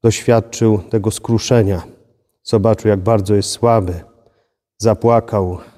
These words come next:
a kiedy został powtórnie po zmartwychwstaniu Pana Jezusa powołany, powiedział: „Panie, Ty wszystko wiesz, Ty wiesz, że Cię kocham. Paś owce moje, paś baranki moje”, powiedział Pan Jezus.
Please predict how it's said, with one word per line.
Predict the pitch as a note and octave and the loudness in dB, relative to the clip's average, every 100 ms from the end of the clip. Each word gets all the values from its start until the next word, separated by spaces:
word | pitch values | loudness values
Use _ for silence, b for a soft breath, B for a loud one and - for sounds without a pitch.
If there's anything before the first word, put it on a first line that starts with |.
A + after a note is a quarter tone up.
| B _ | B _
a | A2 | -8
kiedy | - A2+ | -2 0
został | G#2 A#2 - A2 | 2 0 2 0
powtórnie | - G#2 B2+ A2 A2 G#2+ | 0 -2 0 2 4 2
po | A#2 G#2+ | 0 0
zmartwychwstaniu | G#2 A2 - G#2+ - A2 A2 | 2 0 -2 -4 0 2 2
Pana | G#2+ G#2 | 0 2
Jezusa | G#2+ G#2 A2 - G#2+ | 2 2 0 0 0
powołany, | A#2+ A2+ B2+ C3 B2+ A#2+ A#2+ b b b b b _ _ _ _ _ - | 2 4 4 4 4 0 -4 b b b b b _ _ _ _ _ 0
powiedział: | A#2 A2+ G2+ A2+ | 4 4 4 2
„Panie, | G#2+ A#2+ A2+ A2 | 2 2 2 2
Ty | A#2 | 0
wszystko | G#2+ - A2+ - G#2+ | -2 -2 -4 -4 -4
wiesz, | F2+ G2 F#2+ - - _ | -2 -2 -4 -8 -16 _
Ty | - G#2+ | 0 2
wiesz, | G2+ F2+ | 2 0
że | F#2 | -4
Cię | - F#2+ - _ _ _ _ _ | -4 -6 -6 _ _ _ _ _
kocham. | - G2 - F#2+ F#2 E2 B B _ _ _ _ | 0 0 0 -4 -4 -6 B B _ _ _ _
Paś | F#2+ - | -6 0
owce | A2+ A#2+ - A#2 | 0 0 -2 0
moje, | G#2 G2+ G2 | 0 0 0
paś | G2 G2+ | -2 -2
baranki | G2 G#2+ A#2 A#2 A#2 G#2 | 0 2 4 2 0 -4
moje”, | G#2 G#2 G2+ | 0 0 -2
powiedział | - F#2+ F#2+ F#2+ | -4 -6 -4 -4
Pan | F#2+ G2+ | -2 0
Jezus. | G#2 G#2 F2+ E2+ - - | 2 2 -2 -8 -10 -14